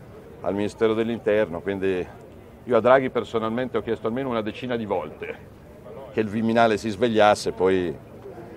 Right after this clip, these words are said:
chiederlo per l'undicesima volta mi sembra, mi sembra un di più. Portiamo pazienza per questi due mesi, i nostri sindaci stanno facendo il possibile,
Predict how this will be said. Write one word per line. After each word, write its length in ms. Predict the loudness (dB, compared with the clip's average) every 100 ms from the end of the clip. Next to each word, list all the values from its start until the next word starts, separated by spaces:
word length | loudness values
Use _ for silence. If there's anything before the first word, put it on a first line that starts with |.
| -18 -18 -18 -20 -18 -18 -6
chiederlo 360 | 0 2 4 4
per 160 | 2
l'undicesima 640 | 0 -4 -4 -4 -4 -2 0
volta 340 | 2 2 -2
mi 120 | -6
sembra, 1000 | -6 -8 -4 -2 0 -2 -2 -4 -8 -10 -14 -18 -18 -18 -18 -18 -18 -8
mi 120 | -6
sembra 360 | 0 0 4 2
un 80 |
di 100 | 2
più. 180 | -6 -6
Portiamo 480 | -2 0 6 6 6
pazienza 600 | 4 2 2 0 2 0
per 180 | 0 2
questi 300 | 0 0 -4
due 160 | -2
mesi, 680 | 0 0 -2 -4 -10 -12 -16 -16 -20 -14
i 60 | -6
nostri 300 | -6 -6 -10
sindaci 480 | -8 -6 -4 -6 -6
stanno 260 | -6 -4
facendo 400 | -4 -4 -4 -2
il 60 | -2
possibile, 840 | 0 0 -2 -2 2 4 4 0